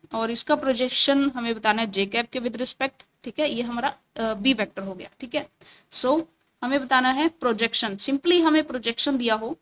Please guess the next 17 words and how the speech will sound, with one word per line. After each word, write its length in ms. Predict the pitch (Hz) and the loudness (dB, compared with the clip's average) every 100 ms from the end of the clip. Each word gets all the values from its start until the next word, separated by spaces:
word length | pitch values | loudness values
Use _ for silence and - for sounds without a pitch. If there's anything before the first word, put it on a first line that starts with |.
| _ - | _ -14
ठीक 160 | - 226 | -10 0
है 100 | 320 | 2
जी, 160 | 302 - _ - | 2 -4 _ -2
simply 420 | - 277 320 359 | 4 4 6 4
projection 500 | 294 269 262 - 262 | 4 0 0 0 -2
दिया 160 | 240 220 | 0 0
हो 200 | 247 320 _ - | -2 -6 _ -10
तो 80 | 262 | -4
वो 100 | 269 | -2
हमारा 340 | 254 247 247 | -2 0 2
scalar 540 | 269 - - 247 262 240 | 2 -2 -2 -4 -4 -4
वाला 220 | 208 190 | -6 -6
होता 300 | 190 - - | -12 -16 -20
है। 60 | - _ _ _ _ | -20 _ _ _ _
ठीक 140 | - 247 | -12 -8
है, 100 | 285 - - - | -8 -10 -20 -6
अगर 340 | 240 254 247 | 0 2 2